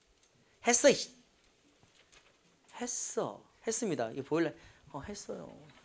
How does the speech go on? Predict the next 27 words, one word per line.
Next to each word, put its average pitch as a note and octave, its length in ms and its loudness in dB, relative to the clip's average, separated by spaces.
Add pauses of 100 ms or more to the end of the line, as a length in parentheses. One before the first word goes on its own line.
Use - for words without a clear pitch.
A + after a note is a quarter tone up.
(1200)
보일라. D3 260 4
그래서 C#3+ 160 2
내가 C#3+ 140 2
이제 C3 100 -2
보일라. C#3+ 240 4
그 C#3+ 300 -8
말 D3 180 8
그대로 F3 560 2
여기, F3 180 2
여기서, F3 240 6
여기서 D#3+ 220 0
트윈드 B3+ 220 2
시간 C3 180 -4
했습니다. - 280 -12 (440)
보아라. E3 340 8
이 A#2+ 80 -2
말입니다. A2+ 300 -4
보아라. D3+ 420 2 (320)
그다음에 D3+ 380 4 (180)
그 E3+ 220 4
말이 E3+ 600 0 (240)
모습을 F3+ 440 0
드러낸다는 G#2+ 540 -4
거. - 80 -20 (400)
이제 A#2 100 -4
보일 C#3+ 280 2
것이다. - 280 -6